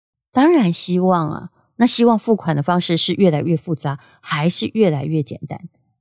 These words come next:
当然是你付钱给我，速度越快，状况越简单就好了。目前台湾的电子钱包业者当然是还没有加入阿里 Pay 啊，因为这也是金融机关的监管哦。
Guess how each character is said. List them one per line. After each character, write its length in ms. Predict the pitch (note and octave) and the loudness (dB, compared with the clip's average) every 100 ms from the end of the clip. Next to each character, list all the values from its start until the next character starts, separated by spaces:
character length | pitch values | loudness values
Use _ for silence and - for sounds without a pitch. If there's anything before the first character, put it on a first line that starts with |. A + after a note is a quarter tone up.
| _ - | _ 0
当 160 | G3 | 4
然 220 | G#3 F3 E3+ | 6 6 2
是 340 | - F3+ E3+ _ - | 0 -4 -4 _ 0
你 120 | E3 | 2
付 160 | D#3+ G#3 | 4 2
钱 180 | F3 E3 | 2 0
给 260 | E3 D#3+ | 2 2
我， 200 | F#3+ E3+ | 2 0
速 220 | B2+ - F#3 | 0 2 2
度 140 | F#3+ | 4
越 160 | F#3+ E3+ | 4 2
快， 420 | - F#3 E3+ - _ _ | -2 -8 -8 -12 _ _
状 220 | - C4 A#3+ | -2 0 2
况 200 | A#3+ A3 | 2 4
越 220 | C4+ B3+ | 4 2
简 420 | - - A#2 - _ _ | 0 -4 -4 -6 _ _
单 360 | - G#3 A3+ B3 _ - | -2 0 0 -2 _ -8
就 160 | - | -4
好 240 | D#3+ - - | -4 -4 -10
了。 100 | - _ _ _ _ _ - | -12 _ _ _ _ _ 0
目 140 | D4+ | 2
前 280 | C4+ G#3+ G3 | 4 2 2
台 180 | F#3+ F#3 | 2 2
湾 140 | A3 | 2
的 80 | G#3 | 2
电 260 | G3+ G#3+ F3+ | 2 2 2
子 400 | - D3 D3 - | -4 -10 -10 -10
钱 240 | - D3+ | -4 -2
包 140 | E3 F3+ | 0 0
业 160 | E3+ | 0
者 220 | D3 - | 0 -4
当 200 | - E3 | -4 -2
然 200 | E3 C#3+ | -2 -4
是 120 | C#3+ E3 | -6 -6
还 280 | - C3+ | -6 -6
没 120 | D3 E3+ | -2 0
有 160 | D#3 | 0
加 300 | A#2+ D3+ C#3+ | -2 -4 -4
入 440 | D3+ D#3+ C#3+ - - | -2 -2 -2 -6 -10
阿 160 | C#3+ D3 | -6 -4
里 160 | D3 | -4
Pay 380 | D3 - C#3 - | -4 0 0 -2
啊， 80 | - _ _ | -8 _ _
因 100 | - F3 | 0 2
为 40 | |
这 140 | F3+ | 4
也 60 | D3+ | 2
是 180 | - D3+ | 2 -4
金 240 | - D#3+ | 0 0
融 200 | D3 C#3 | 0 -2
机 200 | C3 D3 | -4 -6
关 280 | D3 C#3+ D3 | -2 -2 -2
的 440 | C#3 C3+ - - - _ _ _ | -4 -4 -6 -10 -18 _ _ _
监 300 | - F3 F3 | 2 2 2
管 340 | - - - | -2 -4 -4
哦。 140 | F#3 | -18